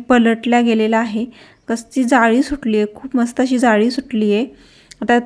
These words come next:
खालच्या साईडने पण आपल्याला छान भाजून घ्यायचं आहे. तर खालच्या साईडने पण भाजले, आता दुसऱ्या साईडने मी भाजून घेते. तर दोन्ही साईडने खरपूस असं हे आपल्याला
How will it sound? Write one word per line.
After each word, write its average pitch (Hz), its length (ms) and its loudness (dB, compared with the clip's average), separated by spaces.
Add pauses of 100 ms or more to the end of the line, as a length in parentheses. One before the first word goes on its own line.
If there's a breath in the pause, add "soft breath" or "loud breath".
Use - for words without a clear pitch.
खालच्या 247 360 0
साईडने 240 360 0
पण 240 180 -2
आपल्याला 220 340 -2
छान 240 260 -2
भाजून 233 420 0
घ्यायचं 240 360 0
आहे. 220 280 -2 (3250 soft breath)
तर - 140 -2
खालच्या 247 320 0
साईडने 254 360 -2
पण 254 220 -2
भाजले, 233 520 0
आता 226 260 -4
दुसऱ्या 233 300 -4
साईडने 226 360 -2
मी 233 120 0
भाजून 233 380 0
घेते. 240 440 -2 (640 soft breath)
तर 240 80 0
दोन्ही 240 420 2
साईडने 247 460 0
खरपूस 240 520 -2
असं 254 180 0
हे 247 60 2
आपल्याला 226 420 0